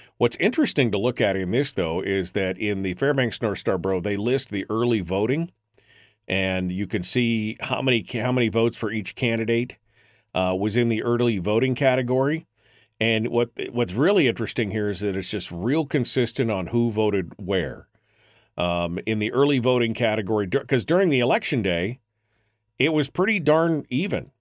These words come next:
Fi-, fifty-nine forty-five for Tammy Wilson, fifty-nine twenty-two for, for Reeves Ramos. Um, but it was in the early voting that the, uh, that the competitors here really,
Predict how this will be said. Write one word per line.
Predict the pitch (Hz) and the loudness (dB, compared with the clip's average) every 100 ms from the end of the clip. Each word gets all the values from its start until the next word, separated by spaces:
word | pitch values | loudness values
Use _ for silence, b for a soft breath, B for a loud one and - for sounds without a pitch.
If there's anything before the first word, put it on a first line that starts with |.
| _ _ _ | _ _ _
Fi-, | - - 151 135 | -4 0 0 2
fifty-nine | 170 180 202 185 170 165 | 0 2 2 4 4 2
forty-five | 165 160 156 156 147 127 | 2 2 2 2 2 2
for | 135 | 0
Tammy | 156 135 135 | 2 2 4
Wilson, | 127 127 127 131 | 2 2 0 0
fifty-nine | - 151 175 151 135 131 | 0 0 0 0 0 -2
twenty-two | 139 131 123 - 123 117 | 0 0 0 0 0 0
for, | - 110 110 107 117 - | -2 -2 -2 -4 -8 -4
for | 117 110 101 | 0 0 0
Reeves | 110 113 - | 0 -2 0
Ramos. | 107 95 67 - - _ _ _ _ _ _ _ _ _ _ _ _ _ | -2 -2 -4 -10 -16 _ _ _ _ _ _ _ _ _ _ _ _ _
Um, | 98 98 95 92 101 110 | -2 0 0 -2 -6 -2
but | 117 120 | 0 2
it | 131 | 0
was | 123 | 2
in | 131 | 2
the | 120 - | 2 2
early | 151 180 185 175 | 2 6 6 4
voting | 135 160 139 76 60 - _ _ _ _ _ _ _ _ _ _ _ _ _ _ _ | 4 4 4 0 -6 -20 _ _ _ _ _ _ _ _ _ _ _ _ _ _ _
that | 95 110 107 - _ | -2 0 2 -2 _
the, | 107 92 113 110 110 110 107 107 | -6 0 2 2 0 0 -2 -2
uh, | 101 104 101 101 - | 0 2 2 0 0
that | 107 107 | -2 0
the | 123 | 0
competitors | 110 110 123 147 113 107 95 | -2 -4 -2 0 0 -2 -4
here | - 110 107 107 | 0 0 0 0
really, | 113 113 113 110 | 0 2 2 0